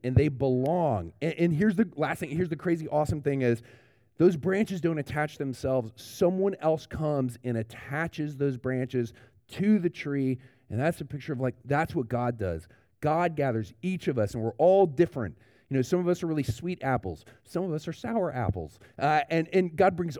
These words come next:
all of us together to make this new beautiful tree. We have all different kinds of people all together because of Jesus.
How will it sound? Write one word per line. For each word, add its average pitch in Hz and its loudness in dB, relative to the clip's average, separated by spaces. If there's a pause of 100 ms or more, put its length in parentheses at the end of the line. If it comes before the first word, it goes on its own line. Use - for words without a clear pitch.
all 240 8
of 214 6
us 214 4
together 180 2
to 165 -2
make 165 -2
this 151 -4
new 190 -2
beautiful 190 6
tree. 151 0 (320)
We 160 4
have 147 4
all 214 10
different 180 -4
kinds 160 -4
of 139 -10
people 143 0 (720)
all 202 8
together 156 0
because 131 -2
of 127 -4
Jesus. 110 -8